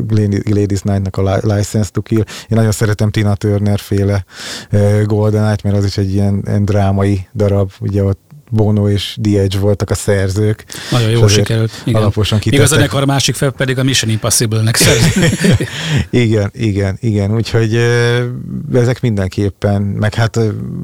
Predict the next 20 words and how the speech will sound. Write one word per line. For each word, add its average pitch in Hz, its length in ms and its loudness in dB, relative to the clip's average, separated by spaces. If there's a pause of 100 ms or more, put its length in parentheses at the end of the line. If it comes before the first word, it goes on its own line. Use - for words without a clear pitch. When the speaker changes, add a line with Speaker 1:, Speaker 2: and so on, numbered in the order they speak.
(340)
Speaker 1:
Di-, 120 380 0
Diamonds 120 520 2
Are 110 140 2
Forever, 107 880 0 (280)
<laughs> - 380 -4
vagy 117 180 2
akár 113 360 2
a, 110 220 0
a 110 60 0
korai 107 340 2
időkből 101 420 0
a, 98 360 -2
a, 98 340 0
a 98 60 0
Goldfinger, 98 800 0 (920)
ö, - 80 0 (720)
ezek, 101 400 -2 (500)
ezek 104 300 0
mindenképpen 101 680 0
olyan, 98 320 0